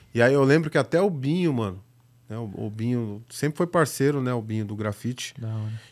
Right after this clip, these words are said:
Speaker 1: E ele falava, "Mano, aguenta mais um pouquinho aí que tá vindo o D V D,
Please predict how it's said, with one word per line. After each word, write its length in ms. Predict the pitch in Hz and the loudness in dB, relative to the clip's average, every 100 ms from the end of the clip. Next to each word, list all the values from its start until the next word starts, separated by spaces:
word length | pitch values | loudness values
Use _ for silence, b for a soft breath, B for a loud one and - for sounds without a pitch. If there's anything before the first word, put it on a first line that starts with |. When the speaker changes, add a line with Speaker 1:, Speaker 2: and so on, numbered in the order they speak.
| _ | _
Speaker 1:
E 60 | 117 | 0
ele 100 | 127 | 0
falava, 360 | - 123 120 | 2 2 2
"Mano, 260 | 131 180 127 | 0 -2 -2
aguenta 320 | 110 156 180 170 | 0 -2 0 -2
mais 180 | 165 | -2
um 60 | 151 | -4
pouquinho 440 | - 131 - 139 | -6 -8 -6 -4
aí 280 | 117 135 156 | -2 0 -2
que 120 | 143 | -4
tá 140 | - 135 | -2 -2
vindo 240 | 120 139 | 0 -2
o 40 | 139 | 0
D 140 | 127 | 0
V 140 | 123 | 2
D, 460 | 107 92 117 147 147 | 2 4 6 6 4